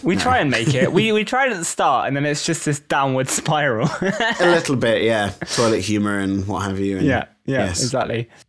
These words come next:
Speaker 1: Uh, what's our first poem of today's episode, Charlie?
Speaker 2: S-, so our first poem is called One Art by Elizabeth Bishop.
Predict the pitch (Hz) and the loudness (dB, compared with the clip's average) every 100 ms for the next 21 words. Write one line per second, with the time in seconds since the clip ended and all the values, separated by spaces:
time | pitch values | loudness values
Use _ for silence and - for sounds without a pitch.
0 | - 160 165 170 175 175 175 180 170 - | -4 0 2 2 2 0 0 0 0 0
1 | 175 170 - 175 170 - - 151 139 117 | 0 0 0 0 0 -4 -2 0 2 2
2 | 117 - 120 120 107 - - 127 120 113 | 0 0 0 0 -2 -6 -4 -2 -2 -2
3 | 113 - - 101 92 - 95 90 92 107 | -4 -4 -6 -4 -4 -4 -6 -6 -6 -8
4 | 101 - - - - - 147 139 135 185 | -6 -4 -4 -6 -6 -2 0 0 0 0
5 | 185 - 165 127 120 127 110 101 127 135 | 0 -2 0 0 0 -2 -2 0 2 2
6 | 131 117 101 85 - 95 92 85 98 98 | 2 0 0 -2 -6 -6 -4 -2 -2 -2
7 | 95 98 - 95 - 76 | -4 -6 -4 -4 -4 -6